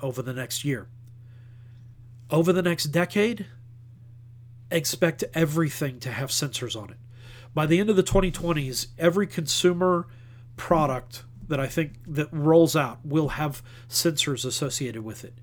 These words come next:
You will have a sensor on your milk that tells your household computer when the milk is running low. So whether that's the refrigerator using visual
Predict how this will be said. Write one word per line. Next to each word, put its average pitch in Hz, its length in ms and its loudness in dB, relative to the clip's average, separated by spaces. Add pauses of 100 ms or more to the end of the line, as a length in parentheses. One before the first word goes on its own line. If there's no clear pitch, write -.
(220)
You 170 180 4
will 202 160 6
have 180 160 2
a 156 60 2
sensor 190 640 0
on 147 140 0
your 139 160 -2
milk 143 520 0 (640)
that - 220 -6
tells 156 680 4 (400)
your 156 300 6
household 170 440 2
computer 143 560 0 (260)
when 151 280 0
the 147 80 -2
milk 139 580 0 (300)
is 127 260 -4
running 135 240 -2
low. 123 380 -4 (800)
So 143 300 4 (220)
whether 175 260 10
that's 165 280 6
the 139 260 0
refrigerator 185 800 6
using 135 400 -2
visual 143 640 0